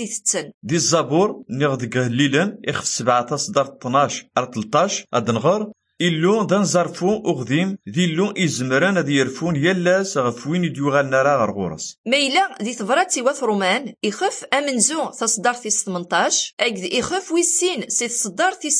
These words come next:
Speaker 1: snat ar tṣeddart tis setta, ad nɣer: "Illu yettbeggin-d urrif-is seg yigenni ɣef ddnub d ccer n yimdanen i yettɣummun lḥeqq s lbaṭel." Neẓra belli Illu iḥkem s lḥeqq ɣef wid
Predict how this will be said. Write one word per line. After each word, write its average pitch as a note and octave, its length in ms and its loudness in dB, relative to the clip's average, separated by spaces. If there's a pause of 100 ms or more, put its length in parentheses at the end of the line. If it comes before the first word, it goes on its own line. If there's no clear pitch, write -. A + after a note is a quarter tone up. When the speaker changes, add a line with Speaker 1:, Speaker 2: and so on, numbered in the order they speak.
Speaker 1:
snat C4 300 -2 (180)
ar G3+ 80 2
tṣeddart C4 480 -2
tis - 300 -2
setta, E3+ 280 0 (320)
ad A3+ 120 -2 (100)
nɣer: F3+ 480 0 (240)
"Illu C#4+ 280 2 (120)
yettbeggin-d A#3 720 -2
urrif-is A#3 540 0
seg F#3 180 -4
yigenni G3+ 320 0 (160)
ɣef G#3 320 0
ddnub C4 400 -4
d G3 80 -2
ccer D4+ 320 2
n A3 80 -2
yimdanen B3 600 0 (100)
i E4+ 160 -4
yettɣummun A#3+ 640 0 (140)
lḥeqq C4 400 -2
s - 140 -2 (100)
lbaṭel." D3+ 380 -4 (420)
Neẓra D#4 380 2
belli A#3 280 0 (360)
Illu G#3+ 280 2 (200)
iḥkem E4 480 -2
s - 60 2 (100)
lḥeqq - 320 -2 (360)
ɣef A3 200 0
wid E4 200 2